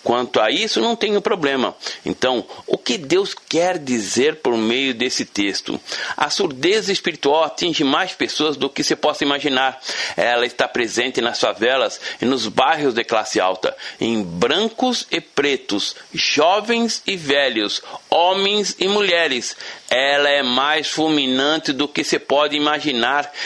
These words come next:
Nenhum médico especialista, por mais capacitado que seja,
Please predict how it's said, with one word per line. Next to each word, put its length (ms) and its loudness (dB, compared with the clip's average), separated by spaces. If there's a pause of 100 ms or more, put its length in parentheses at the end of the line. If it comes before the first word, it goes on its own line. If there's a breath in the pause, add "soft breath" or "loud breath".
(140 loud breath)
Nenhum 500 2
médico 560 0
especialista, 1000 -2 (240 loud breath)
por 160 2
mais 440 2
capacitado 840 0
que 120 -6
seja, 480 0